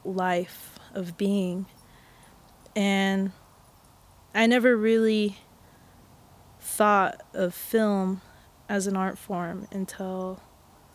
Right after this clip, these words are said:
I got older, until after I was skating, skateboarding, and making films. It was during that time when I kinda realized that, like, filmmaking is, is an art form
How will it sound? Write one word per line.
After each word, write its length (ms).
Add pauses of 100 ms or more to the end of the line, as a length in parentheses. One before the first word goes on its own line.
(680)
I 120
got 240
older, 560 (460)
until 840
after 400
I 80
was 140
skating, 720 (600)
skateboarding, 800
and 120
making 300
films. 440
It 60
was 160
during 240
that 160
time 460
when 220 (1600)
I 80
kinda 300
realized 440
that, 220
like, 280 (2250)
filmmaking 560
is, 300
is 240
an 80
art 180
form 360